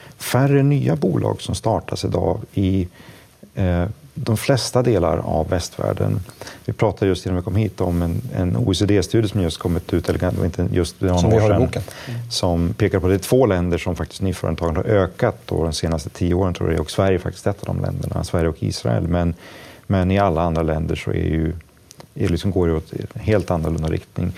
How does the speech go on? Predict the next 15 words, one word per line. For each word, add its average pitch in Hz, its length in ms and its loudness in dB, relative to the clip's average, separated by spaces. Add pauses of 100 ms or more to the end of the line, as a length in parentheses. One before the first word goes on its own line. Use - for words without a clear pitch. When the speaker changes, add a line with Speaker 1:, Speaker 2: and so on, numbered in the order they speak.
(240)
Speaker 1:
Vi - 80 0
ser 98 480 2
bland 101 320 0
yngre 104 240 2
generationer 101 600 0
att 90 140 -2
deras 87 600 0 (560)
vilja 92 560 2 (100)
att 90 200 -4
ta 82 260 0
risker, 113 600 0
deras 82 300 0
rädslor 90 680 0
för 87 380 -4
att - 400 -6